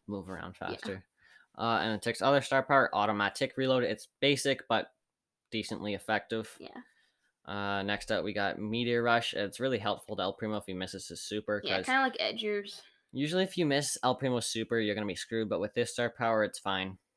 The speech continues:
Speaker 1: 'cause you can just run right back up. It's still bad
Speaker 2: Yes.
Speaker 1: if you miss
Speaker 2: It
Speaker 1: your
Speaker 2: is
Speaker 1: super.
Speaker 2: my, it's my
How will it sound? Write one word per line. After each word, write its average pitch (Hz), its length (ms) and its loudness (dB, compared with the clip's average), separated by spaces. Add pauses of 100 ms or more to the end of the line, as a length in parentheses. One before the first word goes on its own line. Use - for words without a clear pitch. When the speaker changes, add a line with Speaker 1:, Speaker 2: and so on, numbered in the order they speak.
(320)
Speaker 1:
'cause 92 200 -10
you - 60 -14
can 87 140 -10
just - 160 -14 (180)
run 87 240 -10
right 85 240 -8
back 87 240 -8
up. 95 260 -6
It's - 120 -14
still 160 140 4
bad 92 240 0
Speaker 2:
Yes. - 80 -4
Speaker 1:
if - 40 -14
you 60 60 -12
miss - 80 -2
Speaker 2:
It 233 60 4
Speaker 1:
your 254 100 8
Speaker 2:
is 240 60 4
Speaker 1:
super. 247 100 -2
Speaker 2:
my, 214 240 4
it's - 480 -4
my 208 300 -2